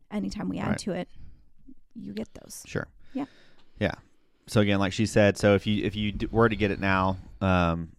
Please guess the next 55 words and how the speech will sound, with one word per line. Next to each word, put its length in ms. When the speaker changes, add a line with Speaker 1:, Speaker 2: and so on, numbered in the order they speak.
Speaker 2:
again, 220
it's 140
almost 280
like 180
a 60
living 300
document 480
in 80
the 60
sense 320
of, 140
like, 240
you 60
know, 260
it's 140
gonna 160
be 100
continually 680
sharpened, 540
improved 400
upon. 520
Um, 320
we're 100
gonna 120
have, 200
you 80
know, 180
fun 260
new 100
features 420
added 240
to 160
it 60
as 100
time 220
goes 200
on, 220
that 120
kind 100
of 80
thing. 140
But 80
if, 140
you 60
know, 220
you 140
always 320
will, 180
you'll 140
have 200
unlimited 400
access 400
to 120
all 160
these, 320